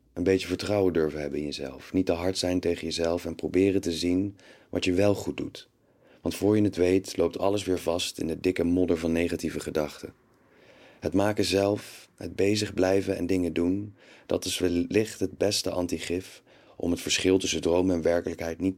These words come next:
te groot te laten worden. Zo groot dat je, zoals Vasili, jezelf helemaal niet meer kunt rijmen met alle dingen die je nog had willen doen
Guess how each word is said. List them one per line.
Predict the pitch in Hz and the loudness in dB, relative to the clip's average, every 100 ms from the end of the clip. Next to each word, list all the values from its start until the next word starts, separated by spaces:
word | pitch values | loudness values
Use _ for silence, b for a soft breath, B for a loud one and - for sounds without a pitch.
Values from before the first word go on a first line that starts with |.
| - | 0
te | 113 | 0
groot | - 80 71 | 0 -6 -8
te | 76 | -10
laten | 73 67 - | -10 -12 -10
worden. | 76 - - _ B B B B | -8 -8 -12 _ B B B B
Zo | - 95 | 2 2
groot | 95 101 104 | 4 4 4
dat | 95 95 | 4 0
je, | 95 107 | 0 -4
zoals | 104 92 92 87 | 0 2 2 0
Vasili, | 85 90 90 92 101 B B B | -2 0 0 -2 -6 B B B
jezelf | - 92 98 98 98 104 | -4 0 4 4 2 0
helemaal | - 101 104 101 101 | -2 0 2 2 2
niet | 101 92 | 2 2
meer | 92 87 | 0 0
kunt | 85 | -2
rijmen | 85 87 87 90 | 0 2 2 2
met | 87 78 | 0 0
alle | 95 92 | 0 0
dingen | 85 92 90 | 2 2 2
die | 85 | 2
je | 85 | 0
nog | 85 87 | 0 -2
had | 87 | -4
willen | 80 87 87 82 | -2 2 2 2
doen | 82 87 90 | 0 0 -4